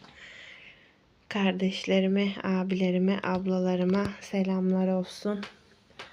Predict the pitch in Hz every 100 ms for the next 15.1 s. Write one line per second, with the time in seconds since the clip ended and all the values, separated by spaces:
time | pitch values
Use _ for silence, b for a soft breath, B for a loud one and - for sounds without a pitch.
0 | B B B B B B - - 208 214
1 | 208 202 202 208 208 196 196 196 196 185
2 | 202 202 - 202 196 196 190 190 190 196
3 | 196 196 - - 196 190 190 185 185 -
4 | 208 202 202 202 202 202 196 185 190 190
5 | 185 175 190 185 185 190 - - B B
6 | B B B B B 226 240 240 226 226
7 | 220 214 214 214 208 208 - - 214 214
8 | - - 208 208 214 - B B B B
9 | B _ _ _ _ _ 220 214 202 208
10 | 202 196 196 196 196 - 190 185 190 185
11 | 190 190 190 185 185 185 185 180 185 190
12 | 185 - _ B B B B B B B
13 | B B B B B B - 247 247 247
14 | 247 240 240 - 226 233 220 220 - 233
15 | 233